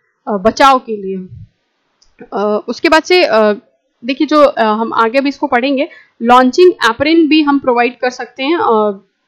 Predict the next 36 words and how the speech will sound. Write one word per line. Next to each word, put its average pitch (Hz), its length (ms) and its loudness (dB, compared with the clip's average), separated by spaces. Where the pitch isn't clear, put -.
embankment 233 600 0
पे। 359 160 -4
ठीक 339 140 -2
है, - 160 -4
launching 247 380 2
apron, 269 340 -2
launching 254 400 -2
apron 247 300 -4
के 269 100 -4
बारे 226 260 -2
में 247 140 -6
we 226 140 -8
will 226 280 -8
study। 226 260 -8
और, 208 260 -2
अ, 214 380 -4
जो, 233 280 0
अ, 226 380 2
flood 302 320 -2
protection 311 540 0
के 285 140 -2
लिए 233 220 0
या 254 160 0
फिर 294 380 0
river 233 320 2
को 311 140 -4
control 269 480 -2
करने 240 280 -2
के 220 140 -16
लिए 254 100 -4
या 254 40 2
फिर 262 160 -6
training 277 380 0
के 240 140 -4
लिए 233 240 -8
एक 302 140 -12